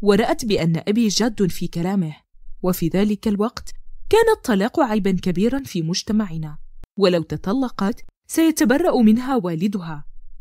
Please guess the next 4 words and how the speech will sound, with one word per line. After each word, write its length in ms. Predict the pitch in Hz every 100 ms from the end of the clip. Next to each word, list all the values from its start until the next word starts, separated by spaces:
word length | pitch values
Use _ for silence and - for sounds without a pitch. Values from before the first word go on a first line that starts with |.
| -
لذا 400 | 214 233 214 294 _ _ - -
قررت 520 | - 392 370 349 330 226
العودة 420 | 170 202 247 277
والتفاوض. 760 | 277 277 349 - 156 147 151